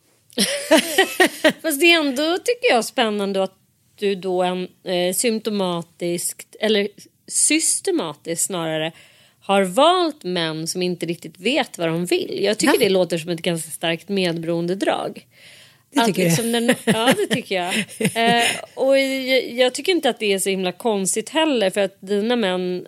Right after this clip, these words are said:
Speaker 1: alltså, som du har dejtat, det är ju någonting ni har haft gemensamt ofta, liksom, att det har funnits, ja, men att, att den typen av personlighetsdrag har funnits. Alltså, det finns en attraktion i det, tror jag, och en igenkänning hos dig i det.
Speaker 2: Ja.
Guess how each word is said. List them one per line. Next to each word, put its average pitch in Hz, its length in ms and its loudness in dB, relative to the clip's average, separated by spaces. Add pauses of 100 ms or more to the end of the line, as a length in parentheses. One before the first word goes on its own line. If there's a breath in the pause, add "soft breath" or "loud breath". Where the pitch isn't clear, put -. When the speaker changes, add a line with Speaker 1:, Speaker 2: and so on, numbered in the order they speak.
Speaker 1:
alltså, 185 460 0
som 185 260 -2
du 175 320 -2 (640 soft breath)
har 208 200 0
dejtat, 190 760 0 (160)
det 202 200 -8
är 233 240 2
ju 233 100 4
någonting 185 460 -2
ni 180 60 -2
har 175 80 -2
haft 170 240 -6
gemensamt 226 960 -2
ofta, - 320 -6
liksom, 170 520 -8
att - 220 -10
det 190 60 -4
har 185 60 -4
funnits, 185 800 0 (540 soft breath)
ja, 254 120 4
men 254 120 0
att, 247 220 -6
att - 240 -8
den 214 420 2 (300)
typen 214 280 0
av 208 80 0
personlighetsdrag 196 840 0
har 185 80 -2
funnits. 214 720 0
Alltså, 202 380 2
det 196 160 -4
finns 202 220 -4
en 202 80 -2
attraktion 254 640 0
i 220 60 4
det, 170 180 -2
tror 180 200 -2
jag, 165 140 2
och 170 140 -4
en 185 140 -2
igenkänning 202 960 0
hos 180 220 -2
dig 202 500 2
i 285 260 2
det. 170 420 -2
Speaker 2:
Ja. 180 400 0